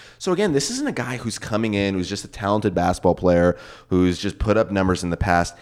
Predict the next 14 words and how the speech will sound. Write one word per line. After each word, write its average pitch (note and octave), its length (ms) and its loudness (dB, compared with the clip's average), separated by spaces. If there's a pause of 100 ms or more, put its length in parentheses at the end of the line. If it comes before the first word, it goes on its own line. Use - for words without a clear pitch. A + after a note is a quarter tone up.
(220)
This - 160 -4
is D4 80 -6
a A#3+ 60 -4
guy G2+ 300 0
who F#2 220 -2
was F2 340 -2
obsessed - 840 -6
over G2+ 260 4
basketball F2+ 760 0 (340)
at G2 120 2
a F#2+ 60 2
point - 340 -2
in C3 100 -2
time A#2 500 -4